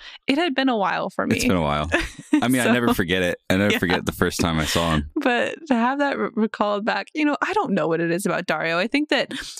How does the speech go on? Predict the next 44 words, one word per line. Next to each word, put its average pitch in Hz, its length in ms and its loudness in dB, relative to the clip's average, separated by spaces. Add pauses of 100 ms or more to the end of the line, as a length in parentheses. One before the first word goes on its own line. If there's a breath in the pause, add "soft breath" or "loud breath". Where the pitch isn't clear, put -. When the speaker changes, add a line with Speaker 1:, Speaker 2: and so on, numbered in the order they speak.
(280 loud breath)
Speaker 1:
so - 140 -2
I 247 60 0
talked 277 240 -2
a 254 40 2
little 175 220 2
bit 165 260 0
for 196 80 2
a 202 80 -2
second 196 260 -2
about, - 280 -2 (400)
like, - 400 -4 (180)
or, 175 140 0
or 170 200 0
we're 185 140 0
talking 180 380 -2
for 180 100 0
a 180 60 0
second 160 200 -2
about - 220 -2
his 196 240 2
door 156 480 0 (800)
representing 151 680 0
this 160 240 -4
one 156 220 -2
side 151 220 -2
of 156 100 -4
Dany, 160 280 0
like, 151 180 -2
this 156 240 -2
more 165 240 0
political 185 580 -2
side 247 260 -2
of 247 140 -6
her. 254 300 2 (560 loud breath)
I 226 120 -2
think 285 160 2
that 269 160 -2
Daario 208 400 0
very 190 200 0
much 190 260 -2
pulls 190 340 0
out 190 300 -2
this 170 400 -2 (1200 soft breath)
fire 170 800 -2